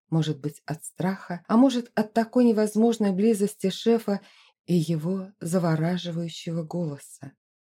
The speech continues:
Я застыла под некромантом, не в силах пошевелиться. Из последних сил умудрилась проскулить: "П-, пожалуйста, не надо". Но кто бы меня слушал?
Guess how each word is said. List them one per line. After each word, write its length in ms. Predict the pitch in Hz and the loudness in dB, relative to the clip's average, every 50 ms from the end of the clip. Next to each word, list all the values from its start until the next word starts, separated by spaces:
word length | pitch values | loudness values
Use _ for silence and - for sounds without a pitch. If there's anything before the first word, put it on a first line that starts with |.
| _ _ _ _ _ - | _ _ _ _ _ 2
Я 240 | 208 202 226 214 208 | 4 6 6 4 4
застыла 580 | 196 202 196 185 - - - 214 202 185 180 | 2 -2 -2 -2 -4 -4 0 0 2 2 2
под 200 | 175 - 185 175 | 2 2 0 2
некромантом, 840 | 175 180 175 - - 185 185 190 190 208 214 202 190 - 190 185 180 - | 2 0 0 0 0 2 2 2 2 2 0 0 0 0 -2 -2 0 4
не 160 | 220 220 214 | 4 4 4
в 60 | 208 | 4
силах 440 | - - - 214 202 196 185 - - | 2 -2 0 0 0 0 -2 -4 -6
пошевелиться. 1040 | - 208 - - - 202 185 202 196 190 196 185 170 - - - - - 143 143 - _ _ _ _ _ _ _ | -6 -6 -4 -4 -2 0 2 2 4 4 2 2 0 -2 -8 -12 -10 -10 -10 -10 -12 _ _ _ _ _ _ _
Из 180 | - 170 160 - | -4 -4 -4 -2
последних 580 | - 180 175 - - 170 175 165 165 175 170 - | -2 -2 -2 0 0 0 0 2 2 0 0 -2
сил 400 | - - 202 208 202 190 - _ _ | -4 -2 0 0 0 0 -4 _ _
умудрилась 840 | 196 208 196 196 196 196 175 190 196 202 190 185 185 185 - - - _ _ | 2 2 4 4 4 2 2 2 4 4 4 2 0 0 -4 -10 -16 _ _
проскулить: 800 | - 190 196 - - - - 220 220 214 220 220 214 - - _ _ _ _ _ _ _ _ | -4 -4 -4 -4 -6 -4 2 2 4 6 4 4 2 0 -4 _ _ _ _ _ _ _ _
"П-, 120 | - 202 - _ _ _ _ | -14 -14 -14 _ _ _ _
пожалуйста, 1040 | - 247 240 233 240 - - 269 269 247 233 220 208 196 - - - - - 190 - _ _ _ _ _ _ _ _ - | -8 -8 -6 -6 -8 -6 -4 -2 -2 -2 -4 -8 -14 -16 -16 -16 -16 -14 -14 -16 -16 _ _ _ _ _ _ _ _ -2
не 200 | 226 233 247 240 | 2 2 4 2
надо". 580 | 233 240 247 254 240 226 214 - 185 170 160 _ _ _ _ _ _ _ _ _ _ _ | 2 0 -4 -8 -10 -12 -12 -10 -12 -12 -12 _ _ _ _ _ _ _ _ _ _ _
Но 240 | - 220 233 254 240 | 0 2 4 4 2
кто 380 | 240 - - _ - 294 285 262 | 0 -4 -10 _ 2 4 4 4
бы 120 | 220 247 | 6 6
меня 400 | 247 240 247 247 247 247 254 240 | 6 6 6 6 6 6 4 2
слушал? 840 | 247 - - 247 240 240 240 226 233 - - - 170 160 151 160 - | -2 -4 -4 0 2 4 2 2 0 -4 -6 -4 -2 -2 -2 -4 -8